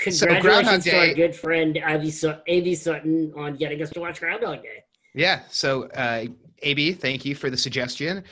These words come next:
Speaker 1: We are gonna be picking Groundhog Day next week. Groundhog Day, of course, is the Bill Murray comedy.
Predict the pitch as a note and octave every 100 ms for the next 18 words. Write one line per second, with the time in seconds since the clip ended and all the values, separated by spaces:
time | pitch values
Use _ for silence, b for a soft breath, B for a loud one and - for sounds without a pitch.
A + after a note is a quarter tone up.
0 | B B B2+ B2 A#2+ A#2 B2 C#3 C#3 C3
1 | C3+ C3 B2 B2+ B2 A#2+ A2+ A#2 A#2+ -
2 | B2 C3 B2+ B B B B C#3 C#3 B2
3 | B2+ B2 B2 A#2+ A2+ - D#3 C3+ B2 -
4 | C3 B2 G#2+ A#2 A#2+ A2+ A2 A2 G#2+ G#2+
5 | A#2+ A2+ A2 G#2+ G#2+